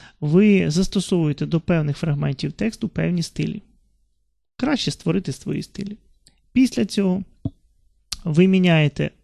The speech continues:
стилі, уже не виділяєте фрагмент тексту і там робите форматування, жирний, курсив, розмір, а, накреслення, ну і так далі.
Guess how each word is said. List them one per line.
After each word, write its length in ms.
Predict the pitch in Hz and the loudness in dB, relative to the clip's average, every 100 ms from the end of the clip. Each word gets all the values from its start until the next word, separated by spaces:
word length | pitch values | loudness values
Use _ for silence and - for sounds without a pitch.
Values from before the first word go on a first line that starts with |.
| _ | _
стилі, 520 | - - 233 226 226 - _ _ | -12 -2 0 0 -2 -8 _ _
уже 320 | 160 151 156 | -4 -2 -2
не 480 | 156 151 170 214 240 | 0 2 4 4 4
виділяєте 680 | 165 151 147 143 139 139 139 | 0 0 2 2 0 0 -4
фрагмент 440 | 160 147 139 135 | -4 -2 -2 -4
тексту 400 | 156 - - - - | -4 -6 -10 -12 -4
і 240 | 160 139 | -2 -2
там 280 | - 143 143 | -2 -4 -2
робите 380 | 147 139 - - | -2 -4 -6 -8
форматування, 680 | - 143 147 71 73 - | -6 -6 -6 -6 -4 -4
жирний, 280 | 139 76 147 | -4 -4 -4
курсив, 380 | - 139 - 147 | -6 -8 -6 -4
розмір, 380 | 156 143 - - - - - - _ | -4 -4 -6 -10 -16 -18 -18 -20 _
а, 340 | - - 135 143 | -4 -2 -2 -2
накреслення, 600 | 135 - 147 - 185 185 | -4 -2 -2 -2 -4 -2
ну 120 | 185 | -4
і 40 | 180 | -4
так 160 | - | -6
далі. 240 | 175 196 | -6 -6